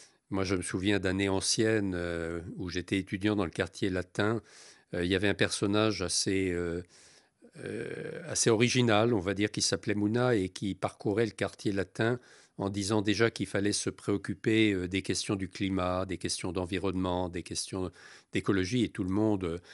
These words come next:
le prenait pour un fantaisiste. Mais en réalité, il était précurseur. Euh, si, euh, on se rapproche des années plus récentes,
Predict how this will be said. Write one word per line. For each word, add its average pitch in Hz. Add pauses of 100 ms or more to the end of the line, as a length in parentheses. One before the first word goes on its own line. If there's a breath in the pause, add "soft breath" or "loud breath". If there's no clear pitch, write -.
(200 loud breath)
le 98
prenait 104
pour 101
un 101
fantaisiste. 104 (520 soft breath)
Mais 95
en 95
réalité, 95
il 98
était 92
précurseur. 87
Euh, 92
si, 120
euh, 90 (440 soft breath)
on 95
se -
rapproche 104
des 90
années 98
plus -
récentes, 104